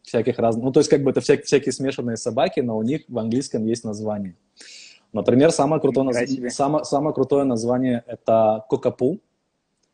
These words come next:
Speaker 1: Это кокер-спаниель и пудель.
Speaker 2: <laughs> Это кокер-спаниель и пудель?
Speaker 1: Да.
Speaker 2: <laughs> Кокапу.
Speaker 1: Кокапу, значит,
Speaker 2: Это
Speaker 1: есть
Speaker 2: звучит, это звучит очень странно, типа, я, я тут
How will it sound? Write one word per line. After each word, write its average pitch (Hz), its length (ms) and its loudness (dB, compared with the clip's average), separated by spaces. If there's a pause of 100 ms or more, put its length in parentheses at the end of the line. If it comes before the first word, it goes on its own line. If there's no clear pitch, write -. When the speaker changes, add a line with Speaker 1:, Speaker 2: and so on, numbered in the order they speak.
(560)
Speaker 1:
Это 120 200 -4
кокер-спаниель 127 760 4
и - 60 2
пудель. 156 360 2
Speaker 2:
<laughs> 220 40 -4
Это 160 80 6
кокер-спаниель 165 640 4
и 160 40 2
пудель? 170 440 0 (120)
Speaker 1:
Да. 127 400 2 (100)
Speaker 2:
<laughs> 175 80 -12
Кокапу. 170 640 2 (560)
Speaker 1:
Кокапу, 160 640 6
значит, 147 340 2
Speaker 2:
Это 175 120 6
Speaker 1:
есть - 100 8
Speaker 2:
звучит, 247 340 4
это 220 260 0
звучит 220 400 -6
очень 208 220 0
странно, 202 340 -2
типа, 185 420 -2
я, 196 180 -4
я 226 200 -4
тут 208 220 -2